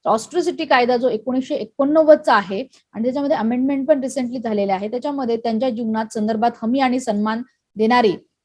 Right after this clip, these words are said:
एक प्रकारे त्यांच्या जीवनासाठी सन्मान दे-, निर्माण करणारी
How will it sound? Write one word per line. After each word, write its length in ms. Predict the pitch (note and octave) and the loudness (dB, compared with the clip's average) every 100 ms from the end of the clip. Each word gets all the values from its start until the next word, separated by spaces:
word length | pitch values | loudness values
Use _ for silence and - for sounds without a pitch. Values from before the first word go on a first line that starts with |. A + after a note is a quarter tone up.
| - | -8
एक 180 | A#3 - | -8 -2
प्रकारे 320 | B3 B3 A#3+ | 0 2 0
त्यांच्या 340 | A#3 G#3+ C4 | 0 0 2
जीवनासाठी 500 | C#4 C4+ B3+ B3+ A#3 | 2 2 0 0 -4
सन्मान 400 | B3 G#3+ G#3+ A#3+ | -4 -2 -2 0
दे-, 180 | A#3 A3 | 0 0
निर्माण 360 | A3 A3+ B3 C4 | 0 0 0 0
करणारी 480 | B3 G#3 F3+ F3+ | 0 -2 -2 -4